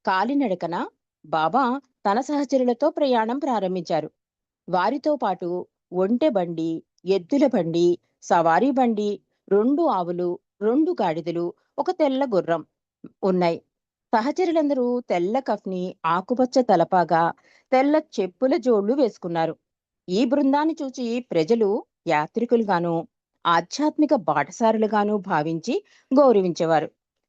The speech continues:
కొందరు సర్కస్ బృందంగా భావించేవారు. కొత్త ప్రదేశానికి చేరగానే పిల్లలు, స్త్రీలు వీరి చుట్టూ చేరేవారు. స్త్రీలు మాత్రం ఎద్దుల బండిలో కూర్చునేవారు.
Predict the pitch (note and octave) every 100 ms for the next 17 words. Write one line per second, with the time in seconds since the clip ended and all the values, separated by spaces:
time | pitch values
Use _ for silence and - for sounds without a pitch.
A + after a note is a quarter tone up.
0 | _ C4+ C4+ D#4+ D#4 C4 C4+ B3+ - F3+
1 | - C#4+ - B3+ C4+ B3+ B3 B3+ C#4+ C#4+
2 | A#3+ G#3+ G3 F3+ D#3 - _ _ _ _
3 | _ G3+ F#3+ D#4 D#4 A#3 G#3+ C4 D4+ C4+
4 | C4+ C4+ G#3 E3 E3 F3 G3+ G4 _ _
5 | _ _ G#3+ G#3 F#3+ E3+ E3+ E3+ - A#3
6 | A3+ G3+ F#3 F#3+ _ - D4 D4 C4+ A#3
7 | - - A#3 B3+ G3+ F3 E3 D3 _ _
8 | _ _ _ - - G#3 C#4+ D#4+ D4+ G3
9 | F#3+ F3 F3 - _ - F#3+ F#3 C4 D4+
10 | C4 G#3+ G#3 C#4+ C4 - E3+ E3 D#3